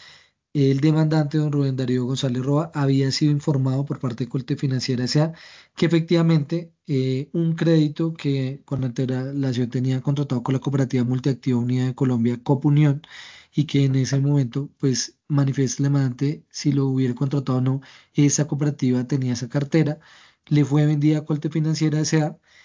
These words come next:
y también le fue comunicado al demandante en esa misma comunicación que la obligación fue vendida a la sociedad C G F Fina-, Financial Group, L T D, eh, administrada la cartera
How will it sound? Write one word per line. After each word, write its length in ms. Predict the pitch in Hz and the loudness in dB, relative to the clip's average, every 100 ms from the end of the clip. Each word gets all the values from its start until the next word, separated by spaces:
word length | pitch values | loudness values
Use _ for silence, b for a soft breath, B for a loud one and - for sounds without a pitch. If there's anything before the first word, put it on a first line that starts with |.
| b b b _ _ - | b b b _ _ 4
y 380 | 220 226 226 | 8 8 6
también 420 | 226 160 143 139 135 | 0 -2 0 0 -2
le 80 | |
fue 140 | 139 151 | -4 -4
comunicado 360 | 151 151 147 | -2 -2 -2
al 40 | 135 | -2
demandante 420 | 135 139 120 131 | -2 -2 -2 -4
en 80 | 123 | -4
esa 140 | 127 139 | -2 -2
misma 180 | 135 | -2
comunicación 560 | 139 147 147 160 151 156 | -2 -2 -2 0 0 0
que 200 | 160 160 | -2 0
la 120 | 147 | 2
obligación 400 | 143 135 120 127 | 2 0 -2 -4
fue 220 | 117 151 | 0 2
vendida 440 | 147 147 147 151 156 | 4 4 4 4 2
a 60 | |
la 80 | 151 | -2
sociedad 480 | 139 139 147 135 135 _ | -2 0 2 2 -2 _
C 400 | - - 160 160 | -6 0 4 4
G 300 | 160 165 160 | 2 2 4
F 180 | 160 170 | 2 -2
Fina-, 380 | 165 151 139 - | 0 -2 -2 -4
Financial 640 | 143 135 131 127 - 139 | -2 0 -2 -4 -4 -4
Group, 320 | 143 165 170 _ b b b b _ - | 0 -2 -2 _ b b b b _ -2
L 240 | 160 151 | 2 2
T 160 | 151 160 | 2 4
D, 340 | 165 165 - _ b b b b b | 4 2 -2 _ b b b b b
eh, 480 | 135 135 131 139 - - | 0 2 2 0 -4 -4
administrada 800 | 160 160 156 143 131 135 139 139 | 2 2 4 0 -2 -2 0 0
la 120 | 143 | -2
cartera 480 | - 151 160 156 | -2 -2 0 -2